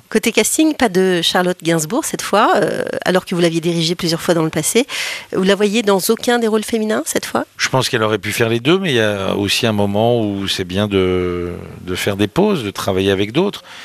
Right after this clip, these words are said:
Speaker 2: Il y a d'autres actrices avec qui j'ai envie de travailler aussi, et puis elle, euh, elle avait peut-être envie d'autre chose aussi. C'est pas une obligation de faire des films avec elle et elle avec moi.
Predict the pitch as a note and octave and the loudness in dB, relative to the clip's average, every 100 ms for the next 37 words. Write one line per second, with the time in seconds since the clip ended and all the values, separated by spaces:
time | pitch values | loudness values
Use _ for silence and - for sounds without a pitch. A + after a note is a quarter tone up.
0 | - - F#2+ F#2+ A2 G#2 G#2 G2+ - F#3 | -18 -10 -6 0 0 2 -2 -2 -2 -2
1 | G#3 B2 G#2+ - G#2 G2 F#2+ F#2+ - G2+ | -2 -2 -2 -2 -2 0 -2 -4 -2 0
2 | G2 G2 G2 - G3 G#3 D3+ G2+ - G#2+ | 2 0 0 -4 -4 -2 -2 -4 -4 0
3 | G#2 G#2+ A#2 G2+ F#2 - - - - - | 2 2 2 2 0 -4 -16 -18 -18 -18
4 | - F2+ E2+ E2+ - F#2+ E2 F2+ F2+ F#2 | -10 -2 -2 0 -2 -2 0 0 2 0
5 | F2+ - F#2 F#2+ F#2 F#2 - C#3 D3 B2 | 0 0 0 0 0 0 0 0 2 0
6 | G2+ - - - - - - - A2+ A2+ | -4 -12 -18 -16 -18 -10 -4 -2 0 0
7 | G#2 G#2 G2 F2 B2 G#2 E2+ - F#2 E2+ | 0 0 0 0 0 -2 -4 -2 -2 -2
8 | - F2+ D#2+ - - - - - - - | -2 -2 -4 -12 -20 -20 -20 -20 -20 -20
9 | - - G2 F2+ - A2 B2 B2+ G#2 F#2 | -12 -4 -2 -2 -2 0 2 2 2 2
10 | F#2+ G2 G2 F#2 F#2 - E2+ | 2 2 2 0 0 -4 -10